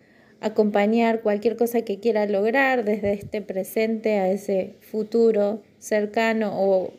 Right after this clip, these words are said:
diseño de futuro que está proponiendo en una conversación de coaching. Acompañamos a todas esas personas que encuentran alguna limitante, algo que pueda que esté bloqueando aquello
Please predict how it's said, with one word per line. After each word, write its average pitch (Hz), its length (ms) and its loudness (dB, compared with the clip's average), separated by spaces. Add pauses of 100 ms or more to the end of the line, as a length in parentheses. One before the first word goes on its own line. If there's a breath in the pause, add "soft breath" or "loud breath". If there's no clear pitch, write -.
(120)
diseño 208 680 2
de 190 120 2
futuro 220 520 -2
que 202 100 -6
está 190 500 -6 (580 soft breath)
proponiendo 202 640 2
en 190 120 -2
una 196 200 -4
conversación 190 640 -4
de 185 140 -6
coaching. - 400 -8 (540 loud breath)
Acompañamos 220 840 2
a 208 100 2
todas 247 280 2
esas 233 240 2
personas 233 540 -2
que 226 140 -6
encuentran 226 680 0
alguna 214 1080 -2 (1000)
limitante, 233 920 2
algo 220 320 0
que 214 100 -2
pueda 214 380 0
que 214 80 -6
esté 233 400 0 (340 loud breath)
bloqueando 226 640 2
aquello 262 560 -2